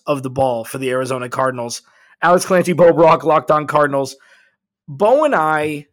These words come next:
um, enjoyed this thoroughly. I'm just gonna, I'm gonna go out on a limb and, and speak for Bo.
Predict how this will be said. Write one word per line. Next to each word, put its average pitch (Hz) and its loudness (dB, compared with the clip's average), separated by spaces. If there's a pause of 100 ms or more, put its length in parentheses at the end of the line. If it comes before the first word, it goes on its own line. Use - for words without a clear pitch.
(140)
um, 120 -8
enjoyed 165 0
this 139 -2
thoroughly. 123 -4
I'm 156 -4
just - -8
gonna, 160 0
I'm 143 0
gonna 170 0
go 175 2
out 175 4
on 160 -4
a 147 -4
limb 147 -2
and, 135 -8
and 135 -8
speak 160 -6
for - -4
Bo. 123 -2